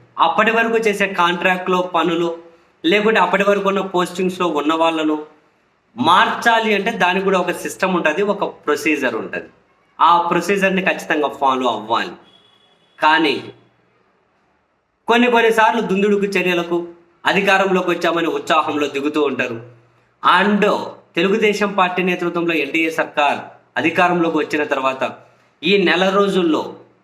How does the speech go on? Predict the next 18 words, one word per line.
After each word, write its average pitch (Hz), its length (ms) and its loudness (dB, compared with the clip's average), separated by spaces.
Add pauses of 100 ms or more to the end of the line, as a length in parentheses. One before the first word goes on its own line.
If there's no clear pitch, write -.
(120)
ఈ 156 300 2
నెల 143 220 2
రోజుల్లో 196 480 2
జరిగినంతటి 170 680 0
విధ్వంసకాండ 156 1120 0 (420)
అంతకుముందు 196 540 2
జరిగి 175 300 0
ఉండదు 143 260 -2
ఖచ్చితంగా, 117 420 -4
no 113 200 0
doubt. 101 180 -6 (140)
ఆ 143 220 6
స్థాయిలో 160 440 0
దాడులు 131 300 0
చేశారు, 104 400 -6 (1200)
ఆ 151 180 6
స్థాయిలో 175 380 0
కక్షపూరితంగా 147 720 -2